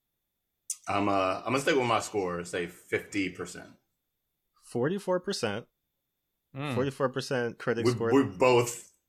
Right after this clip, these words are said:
Speaker 1: liked it
Speaker 2: Yeah.
Speaker 1: too much.
Speaker 2: Thirty-one percent audience score. Um, you know who also
Speaker 1: Oh,
Speaker 2: really
Speaker 1: wow.
Speaker 2: liked it?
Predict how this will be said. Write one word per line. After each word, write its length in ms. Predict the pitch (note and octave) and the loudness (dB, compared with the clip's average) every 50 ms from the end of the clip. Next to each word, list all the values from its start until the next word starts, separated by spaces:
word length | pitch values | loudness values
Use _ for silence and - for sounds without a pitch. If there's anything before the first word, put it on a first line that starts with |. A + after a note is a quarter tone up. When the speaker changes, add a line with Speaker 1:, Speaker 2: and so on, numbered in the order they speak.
| _ _ _ _ _ _ _ - | _ _ _ _ _ _ _ -4
Speaker 1:
liked 300 | G2+ G2 G2+ G2 B2 B2 | -2 0 0 0 -2 -4
it 40 | |
Speaker 2:
Yeah. 80 | A2+ G#2+ | -4 -4
Speaker 1:
too 100 | - F2 | -6 -8
much. 360 | F2 - - - - - - - - _ - | -8 -10 -10 -8 -10 -10 -10 -14 -8 _ 4
Speaker 2:
Thirty-one 400 | B2+ A#2+ A#2+ B2+ B2 B2+ B2+ B2 | 6 6 8 6 4 4 2 2
percent 400 | - B2 B2 - C3 A#2 A#2 G2+ | 2 0 2 2 2 2 2 2
audience 400 | A2 G#2+ A2 A2+ A2 G#2+ G#2 - | 0 0 0 0 -2 -4 -6 -8
score. 520 | - - G#2+ G2 F#2+ F#2+ F#2+ G2 A#2+ C#3 _ _ _ - | -6 -4 -2 -2 -2 -2 -2 -4 -8 -12 _ _ _ -6
Um, 540 | A#2+ A#2 G#2+ G#2 G#2 G2+ G2 G2 G2 G2 - _ _ _ _ _ _ _ - | -4 -2 -2 -2 -2 -4 -4 -6 -8 -12 -14 _ _ _ _ _ _ _ -2
you 100 | B2 C3 | 0 2
know 140 | F3 G3+ | 4 4
who 140 | G#3+ A#3+ G3 | 4 6 6
also 260 | F3+ A#3+ B3+ - D#3+ | 6 6 4 4 4
Speaker 1:
Oh, 60 | B2+ A#2+ | 4 6
Speaker 2:
really 100 | A#2 A2 | 6 4
Speaker 1:
wow. 120 | C3 A#2+ | 4 2
Speaker 2:
liked 220 | A2 G#2+ - - | 2 0 -2 -2
it? 220 | A2+ G#2 G2+ - | -2 -2 -2 -4